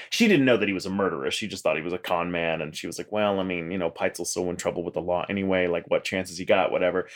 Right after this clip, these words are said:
So I think she was kind of a, and she also, they also had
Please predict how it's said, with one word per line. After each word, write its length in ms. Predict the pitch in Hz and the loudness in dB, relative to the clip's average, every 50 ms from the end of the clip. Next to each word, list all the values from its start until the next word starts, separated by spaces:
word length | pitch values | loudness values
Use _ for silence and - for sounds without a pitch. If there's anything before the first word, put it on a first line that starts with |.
| - - - - | -18 -16 -14 0
So 160 | - - 139 | 6 8 10
I 80 | 135 190 | 10 8
think 260 | - 185 180 160 - | 8 4 2 2 2
she 120 | - - 143 | 0 -2 0
was 140 | 123 117 - | 0 -2 -2
kind 220 | - - 120 117 | 0 0 2 2
of 80 | 107 104 | 2 2
a, 120 | - - | 0 0
and 220 | 120 127 - - - | 0 0 -2 -2 -2
she 80 | - 208 | 0 0
also, 280 | 185 156 147 117 110 - _ _ | 0 2 0 0 -2 -4 _ _
they 80 | - 185 | -4 -2
also 180 | 156 - - 120 | -2 -2 -6 -10
had 80 | - | -10